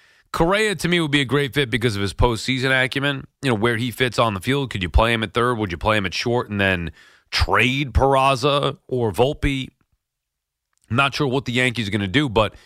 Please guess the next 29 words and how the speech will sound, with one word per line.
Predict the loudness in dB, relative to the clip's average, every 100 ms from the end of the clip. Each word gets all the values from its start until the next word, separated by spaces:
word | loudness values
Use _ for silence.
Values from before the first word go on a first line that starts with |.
| _ _ _
they | 0 0 2
should | -2 -4 -4
be | -2 -2
in | -2
a |
spot | -4 0 0 0
where | -2 -2
they're | -2
trying | -2 0
to | 0
win | -2 -2
the | -2
World | -2 -2 -4
Series, | -4 -2 -2 -4 -6 _ _ _ _ _ _ -2
like, | -2
now, | 0 2 4 2 2 -2 -6 -18 _
right | -2 0 0
now. | 0 0 2 0 -4 _ _ _ 0
And | 2
if | 2
they | 0
can | 2 0
afford | 0 -2 -2 0 -4 -6
to | -6
spend | 0 0 2
on | 0 0
Rodon | 0 0 2 2 0 0
and | -2
Correa, | 0 0 0 -2